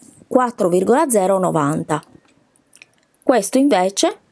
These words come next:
è per stretch, quindi questo è universale e questo invece è il doppio ago stretch, quindi lo potete utilizzare anche per i tessuti elasticizzati, quindi che è tipo la maglina,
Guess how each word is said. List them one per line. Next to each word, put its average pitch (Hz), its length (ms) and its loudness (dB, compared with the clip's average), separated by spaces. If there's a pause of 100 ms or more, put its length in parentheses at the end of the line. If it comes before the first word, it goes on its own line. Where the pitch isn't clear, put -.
(340)
è 269 240 -4 (420)
per 233 300 -4
stretch, - 680 -2 (100)
quindi 170 500 0 (260)
questo 202 240 0
è 175 40 2
universale 190 680 0
e 359 160 -8
questo 202 260 0
invece 185 240 -2
è 185 60 2
il 202 40 -2
doppio 302 280 0
ago 190 220 0
stretch, - 520 -2
quindi - 220 0
lo 185 100 0
potete 208 320 -2
utilizzare 294 580 0 (440)
anche 214 240 -2
per 220 100 0
i - 80 0
tessuti - 580 -4
elasticizzati, 185 1040 -2 (760)
quindi 208 360 0
che 226 300 0
è - 160 -10
tipo 196 240 -2
la 160 120 0
maglina, 285 680 2